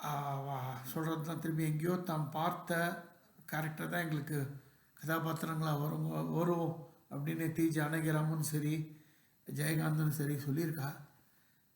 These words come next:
இந்த கதை எனக்கு ரொம்ப பிடிச்ச கதை, எனக்கும் ரொம்ப வரவேற்பற்ற,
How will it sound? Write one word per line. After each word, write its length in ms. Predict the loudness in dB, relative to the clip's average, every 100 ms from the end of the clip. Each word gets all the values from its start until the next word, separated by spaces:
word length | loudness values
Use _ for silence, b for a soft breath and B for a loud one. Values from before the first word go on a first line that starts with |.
| _ _ _ _ _ _ _ _ -6
இந்த 160 | -4
கதை 260 | 0 2 2 0 -2 -6
எனக்கு 260 | -6 -6
ரொம்ப 320 | -4 -2 0 -2
பிடிச்ச 300 | -4 -6 -4
கதை, 200 | -4 -2
எனக்கும் 440 | -2 -4 -6 -6 -12 -20 _ _
ரொம்ப 280 | -4 0 0
வரவேற்பற்ற, 920 | 0 0 0 0 0 -4 -6 -4 -4